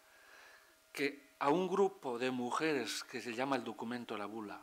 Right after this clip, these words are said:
mujeres religiosas, querían ser, seguir la vida de Santa Clara. Estas mujeres, a lo mejor en Bélgica las hubiesen llamado beguinas, pero aquí en los documentos en España, esto está,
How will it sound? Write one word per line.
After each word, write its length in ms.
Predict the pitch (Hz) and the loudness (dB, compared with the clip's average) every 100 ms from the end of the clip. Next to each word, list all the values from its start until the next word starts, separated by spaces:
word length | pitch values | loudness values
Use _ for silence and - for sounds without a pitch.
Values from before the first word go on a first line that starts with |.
| - | -8
mujeres 500 | 131 120 147 135 113 | -4 -2 0 0 -2
religiosas, 840 | 139 147 104 127 117 - 107 - - _ - - - _ | -2 -4 -6 -8 -8 -10 -14 -20 -20 _ -20 -20 -20 _
querían 640 | - 131 120 123 127 135 135 | -6 -4 -4 -4 -4 -4 -6
ser, 300 | - 117 120 - _ _ _ _ _ _ | -8 -10 -12 -20 _ _ _ _ _ _
seguir 320 | - 117 120 | -12 -10 -8
la 120 | 123 104 | -6 -6
vida 200 | 113 117 | -8 -8
de 60 | |
Santa 340 | - 101 95 101 | -8 -10 -14 -16
Clara. 320 | - - - - - - _ _ _ _ - _ _ _ - | -14 -14 -16 -20 -20 -20 _ _ _ _ -20 _ _ _ -6
Estas 300 | 170 175 147 | -2 0 0
mujeres, 640 | 127 170 135 113 131 - - - - _ _ | 0 0 0 -2 -8 -12 -18 -20 -20 _ _
a 100 | 120 | -8
lo 60 | 113 | -6
mejor 400 | 110 - 131 120 | -4 -2 -2 -2
en 320 | 113 110 107 107 | -4 -4 -4 -2
Bélgica 420 | 135 135 117 123 | -4 -4 -6 -6
las 180 | 110 113 | -4 -6
hubiesen 340 | 117 - 117 | -6 -6 -4
llamado 320 | 113 117 127 | -4 -4 -4
beguinas, 600 | 104 95 92 82 - - - - _ _ _ - - | -6 -10 -14 -14 -16 -16 -18 -20 _ _ _ -20 -12
pero 160 | 120 107 | -6 -4
aquí 220 | - 139 | -4 -4
en 80 | 127 | -2
los 140 | 107 | -4
documentos 520 | 107 110 143 147 - | -6 -4 -2 -2 -2
en 100 | 147 | -2
España, 520 | 131 - 139 120 95 - | -4 -2 -2 -2 -6 -12
esto 180 | - 147 | -10 -10
está, 180 | - | -10